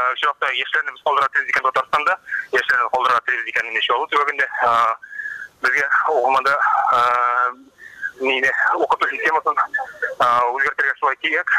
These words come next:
Казан университетында татар телендә дә бигалар биреп, э, региональ компания булырга тиеш.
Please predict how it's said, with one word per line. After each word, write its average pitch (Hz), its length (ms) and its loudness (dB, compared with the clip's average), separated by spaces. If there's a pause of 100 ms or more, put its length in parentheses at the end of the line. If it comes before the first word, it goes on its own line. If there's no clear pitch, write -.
(120)
Казан 135 320 0
университетында 131 500 -2 (140)
татар 131 240 0
телендә 123 280 0
дә 143 100 0 (320)
бигалар 120 360 2
биреп, - 180 -2
э, 117 400 2
региональ 127 420 -2
компания 131 320 -4
булырга 120 220 0
тиеш. 117 200 -4